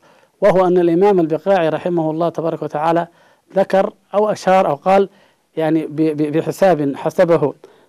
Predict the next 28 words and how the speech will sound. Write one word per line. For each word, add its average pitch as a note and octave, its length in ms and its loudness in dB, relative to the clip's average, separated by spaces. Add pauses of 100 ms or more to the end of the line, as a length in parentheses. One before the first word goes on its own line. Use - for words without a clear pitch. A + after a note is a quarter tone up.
(160)
من D3 140 -4
حديث E3 300 -2
من، D#3+ 240 2
للنبي D#3 400 0
صلى D3+ 240 -4
الله D3+ 300 0
عليه D3 300 0
وسلم E3+ 380 0 (640)
أن E3 460 2 (880)
عمر E3 480 -2
أو D3+ 100 2
المدة D#3 460 0 (480)
من D#3+ 260 2
آدم G3+ 440 4 (380)
إلى E3 140 2
عهده F#3+ 640 0 (460)
تعادل E3+ 600 0 (500)
مائة D#3+ 300 -2 (180)
ألف F#3 400 -4 (100)
سنة. D3+ 300 -2 (460)
هكذا E3+ 380 -2
نص، - 440 -8 (240)
أن C3+ 260 -4 (180)
تعادل D#3+ 420 -2
مائة F3+ 320 -6
ألف E3 120 -6
سنة G#3 280 0 (440)
بطريقة G#3+ 480 2